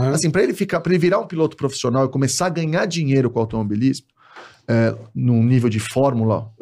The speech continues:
Speaker 2: seja Indy, E ou um, vai gastar uns dez milhões de euros.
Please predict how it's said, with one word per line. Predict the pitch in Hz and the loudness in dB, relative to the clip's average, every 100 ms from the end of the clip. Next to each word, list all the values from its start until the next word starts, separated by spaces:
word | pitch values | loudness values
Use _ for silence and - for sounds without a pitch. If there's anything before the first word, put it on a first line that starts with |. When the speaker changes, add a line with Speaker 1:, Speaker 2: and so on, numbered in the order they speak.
| - | -8
Speaker 2:
seja | - 127 113 | 0 2 2
Indy, | 123 156 123 120 | 2 2 2 2
E | 131 147 | 4 4
ou | 120 113 104 107 | 2 2 0 0
um, | 147 143 - _ _ _ | 0 0 -4 _ _ _
vai | - 120 | -2 0
gastar | 131 - | 0 0
uns | 143 120 | -2 2
dez | 135 143 | 0 0
milhões | 135 127 139 | 0 2 2
de | 135 | 2
euros. | 127 - - - | 0 0 -6 -18